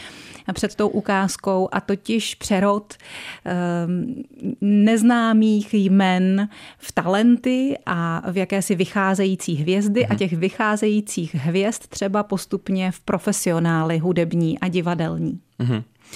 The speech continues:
Speaker 2: Eh, jak už jsem říkal, my jsme s touhle myšlenkou zakládali Hudební divadlo Země, a protože, eh, i my na začátku jsme tomu vlastně tak pracovně, než jsme se rozhodli pro název Země, jsme tomu říkali inkubátor,
Speaker 1: Mhm.
Speaker 2: protože, eh,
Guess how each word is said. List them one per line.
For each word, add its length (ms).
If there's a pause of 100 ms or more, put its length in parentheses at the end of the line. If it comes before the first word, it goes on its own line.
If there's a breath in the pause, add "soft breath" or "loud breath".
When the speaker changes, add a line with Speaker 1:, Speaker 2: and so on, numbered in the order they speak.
(420 loud breath)
Speaker 2:
Eh, 380
jak 260
už 80
jsem 160
říkal, 260 (100)
my 260
jsme 180
s 140
touhle 300
myšlenkou 440
zakládali 640 (160)
Hudební 300
divadlo 320
Země, 500
a 400 (260)
protože, 460
eh, 340 (680)
i 160
my 140
na 120
začátku 460
jsme 200
tomu 220
vlastně 600
tak 180
pracovně, 720
než 200
jsme 180
se 160
rozhodli 320
pro 160
název 320
Země, 380
jsme 300
tomu 200
říkali 280
inkubátor, 640 (240 loud breath)
Speaker 1:
Mhm. 180
Speaker 2:
protože, 480
eh, 160